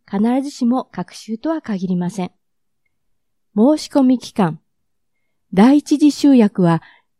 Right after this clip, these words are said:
二月十六日金曜までですが、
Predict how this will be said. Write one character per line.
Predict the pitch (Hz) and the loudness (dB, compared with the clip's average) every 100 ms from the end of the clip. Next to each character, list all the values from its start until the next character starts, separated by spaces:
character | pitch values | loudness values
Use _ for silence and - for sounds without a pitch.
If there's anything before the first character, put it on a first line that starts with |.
| _ | _
二 | 240 294 | 2 4
月 | 254 180 | 2 -2
十 | 156 202 247 | -2 0 2
六 | 269 - | 2 2
日 | 233 233 - 214 - | 2 2 -2 -4 -4
金 | - 254 311 | 0 2 2
曜 | 339 302 | 2 2
ま | 226 | 2
で | 202 | 2
で | 175 | 0
す | 170 170 | -2 -2
が、 | 165 | -4